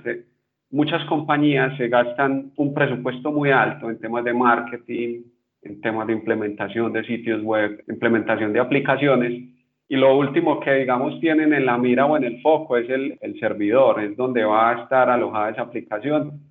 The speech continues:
y al final dejan, digamos, presupuestos muy corticos para ese tipo de, de soluciones.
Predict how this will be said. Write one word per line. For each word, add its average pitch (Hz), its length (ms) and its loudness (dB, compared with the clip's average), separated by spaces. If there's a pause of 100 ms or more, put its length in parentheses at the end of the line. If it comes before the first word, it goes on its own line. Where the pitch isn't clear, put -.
(160)
y 127 120 4
al 127 180 4
final 147 540 4 (100)
dejan, 135 380 0
digamos, 127 400 -4 (100)
presupuestos 120 680 -4
muy 147 240 0
corticos 143 800 -2 (340)
para 120 240 4
ese 123 180 0
tipo 131 360 2
de, 110 280 2
de 107 200 -6
soluciones. 107 640 0